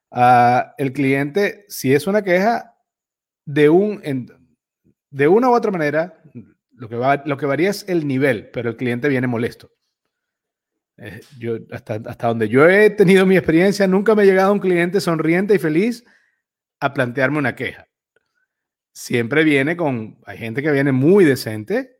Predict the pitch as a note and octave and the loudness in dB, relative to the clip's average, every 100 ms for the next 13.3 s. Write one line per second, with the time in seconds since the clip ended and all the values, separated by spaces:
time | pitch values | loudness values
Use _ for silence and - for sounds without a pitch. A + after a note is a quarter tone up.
0 | _ - A2+ - A2+ A2 A2+ D#3 C#3+ C3 | _ -12 -12 -12 -12 -8 -2 0 0 0
1 | D3 C#3 C#3+ A#2+ A#2 C3 D3+ B2+ G#2+ A#2+ | -2 -2 -2 -4 -4 -2 -2 -2 -4 -2
2 | C3+ A2+ E3+ _ _ _ _ _ - D#3+ | -4 -4 -12 _ _ _ _ _ -6 -4
3 | - A#2+ F3 E3+ D#3+ D#3 D#3 A3+ D4 - | -4 -2 2 2 2 2 2 2 0 -4
4 | - - _ _ _ _ _ _ - C#3 | -18 -20 _ _ _ _ _ _ -2 0
5 | C3+ C3 C3+ C3+ _ _ _ _ _ _ | 2 0 -2 -8 _ _ _ _ _ _
6 | _ _ _ _ _ _ _ _ _ _ | _ _ _ _ _ _ _ _ _ _
7 | _ - E3 E3 D#3 D#3+ F#3 B3+ D#4+ D4 | _ -2 2 2 0 -4 -4 -4 -4 -6
8 | A3+ D3 C3 B2 A#2+ D3+ D#3+ - - D#3 | -2 0 2 0 -4 -6 -6 -6 -6 -4
9 | E3 C#3+ E3 E3 E3+ C#3+ A#2+ B2 A#2+ A2+ | -4 -2 -2 0 -2 -2 -2 -4 -6 -4
10 | G#2+ G#2+ A2 B2 A2+ E3 G#3+ A3 F#3+ B2+ | -4 -8 -10 -10 -8 -6 -6 -4 -2 -2
11 | A#2 B2 B2 _ _ _ _ - B2+ A2+ | -2 -8 -12 _ _ _ _ -4 0 0
12 | E3+ G3 A#3 G#3 F3 F#3+ F#3 C3 A2 A2+ | 0 2 2 2 0 -2 -2 -4 -4 -4
13 | G3 A3 | -8 -12